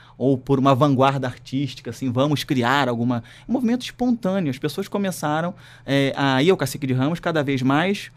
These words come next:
né? Uma, uma pessoa levava um amigo e assim foi.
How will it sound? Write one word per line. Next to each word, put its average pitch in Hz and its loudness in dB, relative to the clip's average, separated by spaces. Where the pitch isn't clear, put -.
né? 139 -2
Uma, 170 0
uma 165 -2
pessoa 139 0
levava 131 2
um 127 2
amigo 208 4
e 165 2
assim 180 2
foi. 220 2